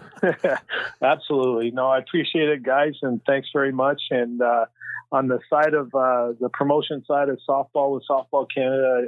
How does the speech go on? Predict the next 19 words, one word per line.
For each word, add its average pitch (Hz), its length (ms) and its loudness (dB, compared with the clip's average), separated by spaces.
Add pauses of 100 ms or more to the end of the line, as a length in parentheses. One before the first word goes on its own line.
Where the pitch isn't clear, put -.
I, 127 40 2
I - 20 2
really 139 340 0
do, 131 360 2
uh, 123 240 2 (140)
enjoy 131 440 2
what 127 180 0
you 127 160 -6
guys 135 220 2 (100)
are 120 220 -2
doing 135 300 0 (100)
for 120 240 0
us 135 260 2
and 120 180 -4
for 131 120 0
the 117 100 0
game. 131 460 0
And 117 220 -2 (580)
it's 120 180 -2